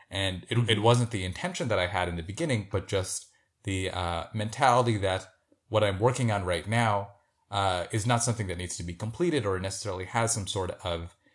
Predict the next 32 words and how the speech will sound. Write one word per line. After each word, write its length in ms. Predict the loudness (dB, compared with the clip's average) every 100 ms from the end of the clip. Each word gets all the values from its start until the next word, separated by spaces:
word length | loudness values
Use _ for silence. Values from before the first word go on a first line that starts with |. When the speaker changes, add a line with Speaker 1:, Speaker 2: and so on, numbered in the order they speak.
| _ _ -2
Speaker 1:
end, 480 | 2 2 0 -4 -6
uh, 600 | -4 -2 -2 -2 -4 -8 -12 _ -12
feature 500 | -6 -4 0 2 2
that, 340 | 0 -2 -2
that 260 | -6 -6 -10 -8
marks 360 | 4 4 4
that 120 | 0 -4
it's 100 | -6
completed, 520 | -10 -8 -8 -8 -10 _ _
but 160 | 0 2
just 200 | 2 0
the 80 | 0
fact 220 | 2 2
Speaker 2:
Mm-hmm. 80 | 2
Speaker 1:
that 200 | -2 -4 _ _ _ _ _ -4
I'm 160 | 2 4
gonna 120 | 4
commit 280 | 2 2 2
this 160 | 0
amount 160 | 2 0
of 80 | 2
time 240 | 0 0
to 140 | 0 -2
it, 180 | -2 -8 _ _ _
and 180 | -6 0
then 380 | 2 2 -2 -2
I'll 180 | 0 0
revisit 420 | 0 0 0 -2
it 140 | -4 -8
and 100 | -12
continue 460 | -12 -8 -2 0 0
that, 300 | -4 -6